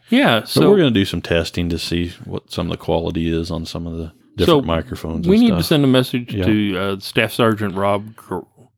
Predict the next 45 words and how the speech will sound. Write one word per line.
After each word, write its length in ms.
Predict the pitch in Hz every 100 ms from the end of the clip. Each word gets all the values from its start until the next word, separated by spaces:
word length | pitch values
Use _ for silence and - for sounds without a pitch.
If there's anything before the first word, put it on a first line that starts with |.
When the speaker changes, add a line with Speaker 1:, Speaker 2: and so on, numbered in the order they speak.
| -
Speaker 1:
Garrod 540 | 87 85 85 85 90
or 60 | 85
Garud. 680 | 85 104 104 101 101 101 101 _ _ _
He's 200 | - 147
gonna 220 | - 101 90
punch 380 | - 104 95 107
us. 280 | 101 - 127 - 139
Speaker 2:
<laughs> 320 | - 143 - -
Speaker 1:
He's 160 | 190
gonna 180 | 208 190
be 160 | 151 135
one 200 | 123 147
of 60 |
the 80 | 170
guys, 320 | 139 123 113
uh, 180 | 123 - -
you 140 | 123
know, 80 | 110
waiting 300 | 107 131 151
with 140 | 117
Craig 400 | - 123 117 117
and 100 | 110
everybody 500 | 98 117 135 143 131
Speaker 2:
Oh, 60 | 113
Speaker 1:
else 200 | 104 95
Speaker 2:
man. 580 | 95 95 98 101 101 101
Speaker 1:
at 100 | 117
the 60 | 120
airport 640 | 120 113 110 98 101 -
saying, 320 | - 110 98
Speaker 2:
Yeah. 200 | 104 92 95
Speaker 1:
"There 220 | 127 120
they 140 | 104
are," 240 | 98 92 90
and 140 | 101
they're 80 | 92
Speaker 2:
Yeah. 60 | 92
Speaker 1:
just 160 | 170
gonna 180 | - 113
beat 340 | 101 101 120 -
the 120 | 98
crap 460 | - 113 107 110
out 140 | 107 85
of 100 | 85
us. 200 | -